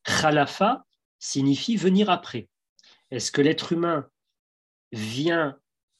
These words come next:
euh, ici à la suite de Dieu, c'est-à-dire que Dieu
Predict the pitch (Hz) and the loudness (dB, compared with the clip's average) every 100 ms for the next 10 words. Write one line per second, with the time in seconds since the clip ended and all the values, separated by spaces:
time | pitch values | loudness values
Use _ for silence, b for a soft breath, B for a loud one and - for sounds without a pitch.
0 | _ _ _ - 123 113 110 117 131 - | _ _ _ -10 -6 -4 -2 -4 -8 -8
1 | 123 - - 156 151 147 - _ 127 120 | -6 -6 -6 -4 -6 -6 -12 _ -2 0
2 | 117 - - 190 147 131 131 147 - - | 0 -2 -2 -4 -2 -4 -4 -4 -6 -4
3 | 123 123 123 135 117 117 151 156 | -4 -4 -6 -6 -4 -2 -2 -4